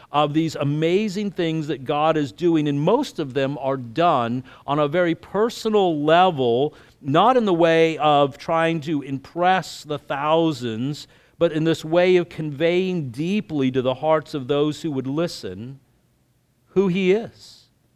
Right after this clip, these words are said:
and that he cares. And that his compassion is for the lost,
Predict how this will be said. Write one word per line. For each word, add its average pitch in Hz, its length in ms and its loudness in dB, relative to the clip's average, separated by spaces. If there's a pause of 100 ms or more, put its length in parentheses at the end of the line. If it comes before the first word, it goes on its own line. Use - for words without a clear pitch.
(580)
and 139 140 -2
that 151 80 2
he 156 80 0
cares. - 880 -6 (4000)
And 151 140 -2
that 156 80 4
his 147 120 -2
compassion 147 720 -6
is 113 220 -8
for 139 420 -2
the 120 100 -2
lost, 120 800 -4